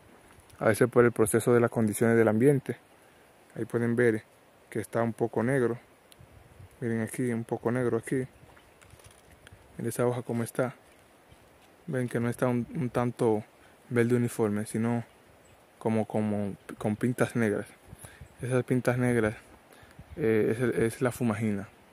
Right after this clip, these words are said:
La fumagina hace que la planta no transpire bien. Como ustedes comprenderán, las plantas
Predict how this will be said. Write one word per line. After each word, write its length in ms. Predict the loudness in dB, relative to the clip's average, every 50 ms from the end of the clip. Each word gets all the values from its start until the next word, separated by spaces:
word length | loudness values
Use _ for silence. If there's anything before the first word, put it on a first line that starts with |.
| -20 -20 -20 -20 -20 -20 -20 -20 -20 -20 -20 -16 -10
La 80 | -10 -8
fumagina 720 | -4 0 2 2 4 4 4 4 4 6 4 4 2 -2 -12 -20 -20 -20 -14 -6
hace 220 | -4 -2 0 0 2
que 120 | 4 6
la 100 | 6 6
planta 340 | 6 6 4 4 6 4 4
no 140 | 4 4 4
transpire 540 | 4 4 2 2 2 0 4 6 6 6 8
bien. 320 | 6 6 6 4 2 -2 -6 -16 -20 -20 -20 -20 -20 -16
Como 200 | -8 -4 -2 -2
ustedes 260 | -2 0 0 0 2 2
comprenderán, 640 | 2 0 2 2 2 4 6 6 4 4 2 0 -6 -12 -20 -20 -20 -20 -20 -20 -20 -20 -14 -8
las 160 | -6 -6 -4
plantas 540 | -2 2 2 4 4 2 2 0 -2 -2 -4